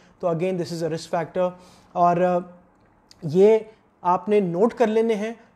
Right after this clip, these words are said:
and I would highly recommend कि आप, अ, ये चेक करें इसमें कि आपके,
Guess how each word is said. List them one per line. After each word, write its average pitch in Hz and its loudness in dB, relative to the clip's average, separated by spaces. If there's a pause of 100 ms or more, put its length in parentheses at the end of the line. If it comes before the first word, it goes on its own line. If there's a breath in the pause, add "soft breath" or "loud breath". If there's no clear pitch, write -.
and 180 -6
I 185 0
would 180 -4
highly 208 0
recommend 190 -4
कि 190 -6 (100)
आप, 170 -4
अ, 180 -2 (240 loud breath)
ये 170 -2
चेक 240 4
करें 233 0 (260 loud breath)
इसमें 185 -4
कि 190 -4
आपके, 175 -2